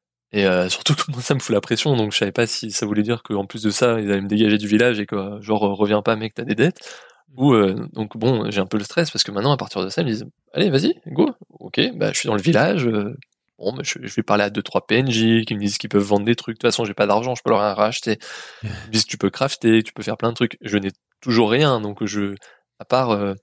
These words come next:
Speaker 1: à un moment donné, je trouve une hache, à un moment donné, je trouve un, un petit bâton, je me dis, « Bon, bah, c'est le, c'est, c'est ce que t'as au début du jeu. » Certains, ils me disent, euh, ils me disent, « Ah, tiens, euh, si tu sors de, du village, que tu vas à droite, tu fonces pendant dix minutes, tu trouves une grotte, tu tapes des gobelins, et,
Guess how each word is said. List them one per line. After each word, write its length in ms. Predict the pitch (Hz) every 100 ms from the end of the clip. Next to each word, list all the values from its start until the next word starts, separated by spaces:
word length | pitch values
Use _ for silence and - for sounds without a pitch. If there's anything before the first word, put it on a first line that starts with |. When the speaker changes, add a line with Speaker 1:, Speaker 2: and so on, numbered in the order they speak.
| _ -
Speaker 1:
à 60 | 104
un 20 |
moment 120 | 107
donné, 180 | 113 117
je 60 |
trouve 180 | - 110
une 120 | 110 117
hache, 300 | 113 117 113
à 40 |
un 40 | 101
moment 160 | 101
donné, 220 | 107 107
je 80 | 107
trouve 220 | - 107
un, 300 | 104 101 98
un 120 | 107 101
petit 180 | -
bâton, 380 | 120 98 - 156
je 60 | 120
me 80 | 98
dis, « 100 | 104
Bon, 140 | 113
bah, 180 | 110 92 _ - _ _ _ _ _ _ _
c'est 160 | -
le, 180 | 98 95 98
c'est, 180 | -
c'est 160 | 120 104
ce 80 | -
que 80 | -
t'as 100 | 104
au 60 |
début 180 | 101 101
du 140 | 101
jeu. » 160 | 101 143
Certains, 260 | 143 - 117
ils 60 |
me 60 | 110
disent, 180 | 107 107
euh, 220 | 101 98 - - - _
ils 60 | 113
me 40 |
disent, « 140 | 107 -
Ah, 180 | 190
tiens, 420 | 165 190 175 123 107
euh, 40 |
si 160 | - -
tu 220 | - 143
sors 320 | 123 170 156
de, 260 | 131 127 120
du 140 | 127
village, 380 | 131 135 131 -
que 40 |
tu 220 | 110 -
vas 140 | 131 139
à 60 |
droite, 440 | 135 127 135 - 113 107
tu 160 | 139
fonces 380 | 131 - 131 - 110
pendant 220 | 120 123
dix 140 | 123
minutes, 240 | 131 131 -
tu 120 | 123
trouves 220 | - 120
une 120 | 117
grotte, 240 | 117 127 123
tu 120 | -
tapes 180 | 123 120
des 140 | 117
gobelins, 460 | 120 120 127 131 113
et, 160 | 104